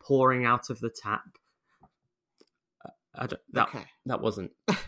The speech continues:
Speaker 1: that's
Speaker 2: gone
Speaker 1: not,
Speaker 2: too
Speaker 1: that's
Speaker 2: far.
Speaker 1: not in the ad read.
Speaker 2: <laughs> No.
Speaker 1: I mean, it's not, what ad read? <laughs> What do you mean? What, what do you mean?
Speaker 2: I don't know.
Speaker 1: I've got a great idea.
Speaker 2: I just, I'm very good at remembering what I say week
Speaker 1: Yes.
Speaker 2: on week.
Speaker 1: Okay, good. Hello and welcome to Get Into Games, a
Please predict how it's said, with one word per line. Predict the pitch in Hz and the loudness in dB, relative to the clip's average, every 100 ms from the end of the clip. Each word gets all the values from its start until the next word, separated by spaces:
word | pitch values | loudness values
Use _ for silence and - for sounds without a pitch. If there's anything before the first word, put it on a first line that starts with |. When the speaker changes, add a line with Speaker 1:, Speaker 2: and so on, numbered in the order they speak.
| - | -2
Speaker 1:
that's | 131 123 | 0 2
Speaker 2:
gone | 165 | 2
Speaker 1:
not, | - | 4
Speaker 2:
too | 143 | 2
Speaker 1:
that's | 139 | 2
Speaker 2:
far. | - | 2
Speaker 1:
not | 113 107 | 0 2
in | |
the | 110 120 | 2 4
ad | 151 202 | 4 2
read. | - 185 220 120 196 190 | 0 0 0 0 -2 -2
Speaker 2:
<laughs> | 190 | 0
No. | 226 - - | -2 -2 2
Speaker 1:
I | 170 | 8
mean, | 165 | 8
it's | 156 160 | 6 6
not, | 165 156 | 6 6
what | 208 127 | 6 8
ad | 117 | 6
read? | 117 117 135 - | 6 4 4 2
<laughs> | - | 8
What | 240 | 8
do | - | 12
you | 254 | 12
mean? | 247 190 151 - - | 12 12 8 -2 -2
What, | - 285 220 | 8 10 10
what | - - - | 6 -8 -4
do | - | 6
you | 277 | 8
mean? | 277 208 170 143 - | 10 10 10 2 -2
Speaker 2:
I | 147 240 | -4 -2
don't | 185 | -4
know. | 135 208 | -4 4
Speaker 1:
I've | 233 220 | 6 8
got | 147 | 6
a | 147 | 6
great | 165 202 | 8 10
idea. | 156 131 123 139 | 10 8 8 8
Speaker 2:
I | 240 | 10
just, | 254 226 - | 6 2 -2
I'm | 180 | -2
very | 170 208 240 | 4 6 6
good | 214 180 | 6 4
at | - | 2
remembering | 170 165 151 156 | 0 0 0 0
what | 160 | 2
I | 143 | 0
say | 220 226 233 | 0 -2 2
week | 185 | 6
Speaker 1:
Yes. | 165 110 | 6 4
Speaker 2:
on | 123 | 0
week. | 123 - - | -8 -12 0
Speaker 1:
Okay, | 156 151 226 127 104 | 0 4 2 2 -2
good. | 185 151 131 | -2 -2 4
Hello | 160 160 160 | 6 8 6
and | 156 151 | 2 2
welcome | 156 185 175 147 | 6 6 4 -4
to | - 131 | -2 -4
Get | 135 135 | -2 -4
Into | 147 143 143 | -4 -6 0
Games, | 170 170 143 | 4 4 4
a | 113 | 0